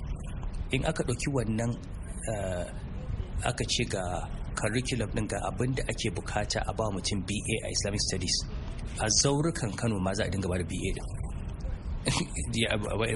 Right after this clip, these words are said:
inda za ka je karatu. Ka karanta da Hausa, Risala ce, Muktasar ce, Bukhari ne, Muwatta ce,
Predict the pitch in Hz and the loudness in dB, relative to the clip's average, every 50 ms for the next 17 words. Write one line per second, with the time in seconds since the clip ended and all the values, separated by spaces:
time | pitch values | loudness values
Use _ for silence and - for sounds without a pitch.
0 | 110 117 113 110 104 92 95 92 - 92 87 - - - - - - - - - | 2 2 2 2 2 0 0 -2 -2 -2 -2 -4 -4 -4 -4 -2 -4 -4 -4 -4
1 | - - - - - - - - 135 131 120 104 - - 117 101 101 - 107 104 | -6 -6 -6 -4 -4 -2 0 2 2 2 2 2 2 2 2 2 2 2 2 2
2 | - 107 101 - - - - 95 - - - 120 113 113 113 107 90 - - - | 2 2 0 -2 -4 -4 -2 0 2 2 2 2 2 2 2 0 0 0 0 0
3 | - 113 107 101 101 113 - - - 120 117 - - - - - - - 120 110 | 2 2 2 2 2 0 0 0 0 0 2 2 0 -2 -2 -2 0 0 2 0
4 | 107 - - - - - - - - - 110 107 - 92 - - - 110 107 110 | 0 -2 -4 -6 -6 -6 -6 -6 -4 -4 -2 0 0 0 0 0 2 2 2 2
5 | 113 117 113 117 110 101 - - - - - - - - 95 98 104 117 117 110 | 2 2 2 2 2 0 -2 -4 -4 -6 -6 -4 -2 0 0 4 4 4 4 2
6 | 92 - - 110 110 117 117 - - 123 | 0 0 2 2 2 2 2 2 2 2